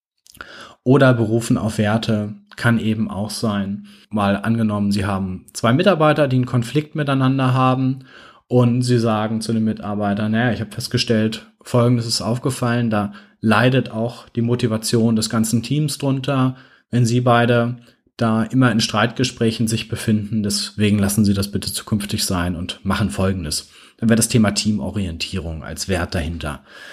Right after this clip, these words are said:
Das heißt, was immer Sie da als Wertegerüst haben für Ihr Unternehmen, wie, äh, Vertrauen beispielsweise, Teamorientierung, Kundenorientierung, können Sie wunderbar anführen,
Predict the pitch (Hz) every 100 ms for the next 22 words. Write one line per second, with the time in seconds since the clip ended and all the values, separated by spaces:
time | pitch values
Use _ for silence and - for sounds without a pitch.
0 | - - 147 160 185 185 226 214 190 180
1 | 156 151 131 127 127 185 147 131 135 -
2 | 139 156 165 113 - 123 113 104 110 120
3 | 107 110 113 98 85 85 _ _ _ -
4 | _ _ _ - 104 113 123 123 - -
5 | - _ _ - 131 117 120 110 - 135
6 | - 110 117 120 113 104 107 - 113 101
7 | 110 104 101 101 101 101 101 101 - 131
8 | 120 107 110 107 101 - 107 101 98 101
9 | 139 127 120 113 98 104 98 98 - 98
10 | 92 95 - - - - 147 151 160 180
11 | 147 117 110 131 - 175 165 170